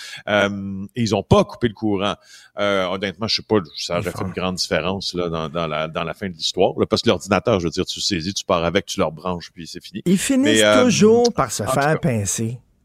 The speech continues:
Speaker 2: C'est ça qu'ils voient pas,
Speaker 1: Ben,
Speaker 2: ces
Speaker 1: c'est ça.
Speaker 2: gens-là. Ils finissent tous par se faire pincer à un moment donné. Tout finit par se savoir. Comment il a pu avoir accès à autant de données personnelles par ces machines ?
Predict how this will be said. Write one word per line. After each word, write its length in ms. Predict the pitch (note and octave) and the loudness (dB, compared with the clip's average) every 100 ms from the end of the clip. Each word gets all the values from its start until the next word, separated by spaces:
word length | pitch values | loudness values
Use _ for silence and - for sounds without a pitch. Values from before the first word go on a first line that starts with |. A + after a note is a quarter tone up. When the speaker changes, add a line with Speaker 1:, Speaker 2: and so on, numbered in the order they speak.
| - | -6
Speaker 2:
C'est 140 | - | 0
ça 240 | G3 - F#4 - | 0 2 0 0
qu'ils 140 | B2 | -2
voient 260 | A2+ A#2+ A2+ | 2 2 2
pas, 200 | D3 D3+ | 2 2
Speaker 1:
Ben, 60 | |
Speaker 2:
ces 140 | - A#2 | 2 2
Speaker 1:
c'est 120 | B2 | 2
ça. 160 | A2+ F#2 | 2 2
Speaker 2:
gens-là. 340 | A2 A#2 B2 - | 2 2 0 0
Ils 120 | F3 | 0
finissent 540 | - B3 B3 C4+ - - | 2 2 2 2 -2 -2
tous 220 | - D4+ - _ | 0 0 0 _
par 140 | A#2 | -4
se 180 | - G#2+ | -2 -6
faire 320 | F#2+ A#2+ C3 | -2 0 0
pincer 560 | - B2 G#2 F#2 C#3+ C#3+ | 0 0 0 0 0 0
à 60 | A2+ | 0
un 40 | |
moment 340 | A2+ A2+ A#2+ A2+ | 2 2 2 2
donné. 420 | A2 G#2+ A#2 B2 - - - _ | 2 2 2 -2 -10 -18 -20 _
Tout 160 | D4+ | -2
finit 320 | - - D#3+ E3 | 0 2 2 2
par 160 | C#3 | 0
se 140 | - C3+ | 0 0
savoir. 420 | C3+ A#2 C#3 D#3+ - - | 0 2 2 2 -6 -2
Comment 220 | - A#3+ | 2 4
il 160 | F4+ G3+ | 4 4
a 60 | C#3+ | 2
pu 280 | - G#3+ | 4 2
avoir 400 | - B2+ C#3 D3 - | 2 2 2 0 -2
accès 560 | E3 - - - F3+ - | -4 -2 -2 0 0 0
à 160 | A#2+ - | -4 0
autant 420 | D#3+ D#3+ G3+ G3 | 0 2 2 2
de 160 | C3+ A2+ | 2 0
données 420 | G#2 C3 A#2 E3 | 0 2 2 2
personnelles 880 | - D3 - - B2+ A#2 D3+ D#3 - | 0 -2 -2 -2 0 2 2 2 0
par 180 | D#3+ | -2
ces 160 | - G3 | 0 2
machines ? 540 | F3+ F#3+ - - - | 2 0 -2 -4 -6